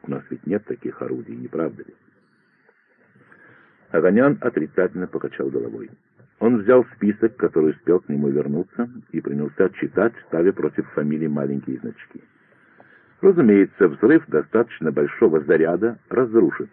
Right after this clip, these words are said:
Сетавра», продолжал Маккорк, спокойно, словно говорил о самых обыденных вещах. «Но ведь такой заряд нужно сначала подвести к нему, а я опасаюсь, что это будет нелёгкой задачей».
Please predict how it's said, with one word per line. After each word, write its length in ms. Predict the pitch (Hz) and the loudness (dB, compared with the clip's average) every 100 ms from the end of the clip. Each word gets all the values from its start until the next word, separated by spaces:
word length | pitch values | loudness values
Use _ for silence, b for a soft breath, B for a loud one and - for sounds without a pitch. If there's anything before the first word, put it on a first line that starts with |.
| - | -12
Сетавра», 500 | - - - 110 107 - _ _ _ - | -12 -10 -12 -14 -18 -20 _ _ _ -10
продолжал 460 | 110 117 64 67 64 | -10 -8 -10 -10 -10
Маккорк, 580 | 62 - - 110 - b b b b b | -14 -8 -2 -2 -2 b b b b b
спокойно, 540 | - - 104 120 123 120 | -12 2 4 4 0 -4
словно 240 | 73 71 | -4 -4
говорил 380 | 64 67 71 73 - | -2 0 0 -2 -6
о 80 | - - | -14 -8
самых 300 | 80 92 - | -6 -8 -10
обыденных 540 | - 64 60 62 117 - | -12 -10 -10 -12 -14 -14
вещах. 440 | - - - - _ _ _ b b b b - | -14 -14 -14 -18 _ _ _ b b b b -2
«Но 120 | 92 | 2
ведь 200 | 98 - | 2 2
такой 340 | 170 - 104 | -2 4 6
заряд 400 | 101 208 - 202 | 6 6 6 4
нужно 340 | 85 101 101 95 | 0 0 2 0
сначала 420 | - 107 - 104 104 | -2 -2 4 4 4
подвести 720 | - 101 92 87 - - 165 | 4 2 2 -2 -6 -6 -6
к 140 | - | -4
нему, 380 | 123 120 123 - b b b b b _ | -10 -10 -10 -14 b b b b b _
а 100 | 82 | 0
я 200 | 71 76 | 2 2
опасаюсь, 680 | - 107 113 117 120 123 127 - | -2 -4 -4 0 6 6 4 2
что 120 | 104 | 2
это 180 | 101 98 | 4 2
будет 380 | 73 80 98 - | 2 2 0 0
нелёгкой 640 | 92 107 82 - - 82 | 2 4 4 2 -2 0
задачей». 520 | 82 64 53 - - | 0 -2 -8 -16 -20